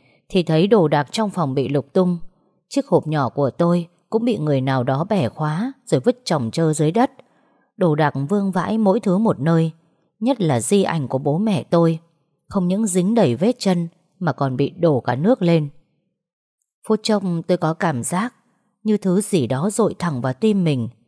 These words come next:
Đau không thể chịu được, vội vàng chạy đến nhặt ảnh lên, dùng vạt áo mình lau sạch những vết bẩn ghê tởm kia đi. Nhưng chất lượng ảnh cũ vốn đã kém, lại bị dính nước, nên càng lau càng mờ hết nét ảnh.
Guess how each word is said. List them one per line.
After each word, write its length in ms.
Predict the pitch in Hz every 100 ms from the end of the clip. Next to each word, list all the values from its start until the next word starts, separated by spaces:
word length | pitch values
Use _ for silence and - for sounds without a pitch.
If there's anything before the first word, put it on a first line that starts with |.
| _ _ _ _ -
Đau 420 | 196 175 165 165 -
không 200 | - 202
thể 140 | 123
chịu 340 | - 165 123 127
được, 240 | 151 123 - _ _ _ _ _
vội 180 | 185 151
vàng 320 | 165 156 147
chạy 180 | 160 156
đến 240 | 156 165
nhặt 160 | 247 196
ảnh 260 | - 156 123
lên, 300 | 147 175 170 - _ _ _ -
dùng 320 | 170 175 135
vạt 200 | 139 131
áo 240 | - 151
mình 300 | 226 202 131 127 _ -
lau 220 | 226 214
sạch 240 | - 156
những 160 | 135 175
vết 220 | 262 269
bẩn 260 | - 123 120
ghê 160 | 208 220
tởm 300 | - 160 113
kia 200 | 185 170
đi. 300 | 180 175 170 _ _ _ _ _ _ _ _ -
Nhưng 300 | 165 147 147
chất 180 | 262
lượng 220 | 214 156 76
ảnh 220 | 147 113
cũ 260 | 175 180 190
vốn 180 | 175
đã 140 | 185 190
kém, 420 | - 170 170 247 - _ -
lại 160 | 170 123
bị 220 | 151 113
dính 280 | 151 156 208
nước, 240 | 269 294 _ _ _ -
nên 280 | 180 160
càng 300 | 151 156 127
lau 240 | 123 165 175
càng 280 | 165 139 135
mờ 180 | 135
hết 200 | 127 240
nét 180 | 233 262
ảnh. 280 | - 165